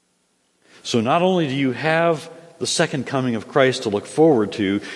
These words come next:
you also have the reality and the purpose of His first coming to rejoice in and to take great hope in as you learn to fight present temptation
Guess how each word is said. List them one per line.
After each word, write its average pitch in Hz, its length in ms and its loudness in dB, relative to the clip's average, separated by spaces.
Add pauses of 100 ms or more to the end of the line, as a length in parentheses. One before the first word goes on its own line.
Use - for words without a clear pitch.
you 123 220 0
also 147 340 2
have 123 300 0
the 117 80 0
reality 120 680 2 (180)
and 123 160 -4
the 107 60 -2
purpose 170 720 0 (100)
of 127 100 0
His 139 200 2
first 196 400 0
coming 131 400 2 (180)
to 151 100 2
rejoice 156 640 2
in 120 380 0 (1500)
and 127 120 -8
to 139 80 -6
take 165 220 0
great 175 280 2
hope 202 400 0
in 120 420 0 (280)
as 165 420 2
you 196 140 2
learn 170 400 2
to 160 80 -8
fight 156 480 0 (180)
present 151 500 0 (160)
temptation 139 720 0